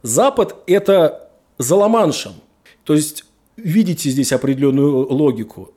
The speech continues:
То есть, англосаксонский мир — это, ну, по сути дела, некая отправная точка вот этого Запада, пресловутого Запада, который потом стал, э, свои определенные мировоззренческие споры пускать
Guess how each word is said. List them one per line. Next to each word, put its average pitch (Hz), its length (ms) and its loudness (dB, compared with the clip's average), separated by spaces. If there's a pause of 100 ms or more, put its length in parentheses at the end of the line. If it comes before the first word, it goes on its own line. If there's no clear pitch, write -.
То 160 160 0
есть, - 240 -4
англосаксонский 180 880 -2
мир — 294 400 -4
это, 175 340 -2
ну, 180 120 -4
по 180 140 0
сути 214 280 -4
дела, 160 280 2
некая 160 720 0 (400)
отправная 147 540 0
точка 180 480 0
вот 127 180 -2
этого 151 220 2
Запада, 131 440 0
пресловутого 127 760 -2
Запада, 120 520 -2 (260)
который 175 380 2
потом 208 380 0
стал, 190 560 0 (380)
э, 120 280 -4
свои 165 540 2
определенные 143 640 2
мировоззренческие 139 960 0
споры 240 380 -4
пускать 170 580 -4